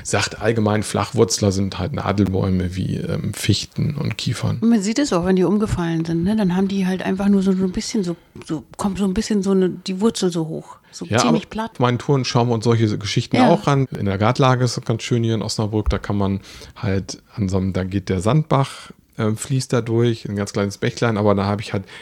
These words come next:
Speaker 1: relativ hohe Uferböschung, kann ich halt genau den Wurzelwuchs sozusagen,
Speaker 2: Mhm.
Speaker 1: ähm, begutachten.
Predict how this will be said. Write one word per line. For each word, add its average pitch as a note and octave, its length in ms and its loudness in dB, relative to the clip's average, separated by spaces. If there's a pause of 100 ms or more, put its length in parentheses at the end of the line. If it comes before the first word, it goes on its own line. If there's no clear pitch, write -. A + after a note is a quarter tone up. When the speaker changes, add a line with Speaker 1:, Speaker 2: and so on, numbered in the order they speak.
(140)
Speaker 1:
relativ A2+ 460 0
hohe G#2+ 240 0 (120)
Uferböschung, C3 880 0 (340)
kann B2 160 0
ich A2+ 140 -2
halt A2 260 -2
genau G#2+ 340 4
den G2 360 0
Wurzelwuchs A#2 1080 4
sozusagen, G2+ 720 2
Speaker 2:
Mhm. G2 100 -6
Speaker 1:
ähm, F#2+ 280 -2
begutachten. G2+ 840 -2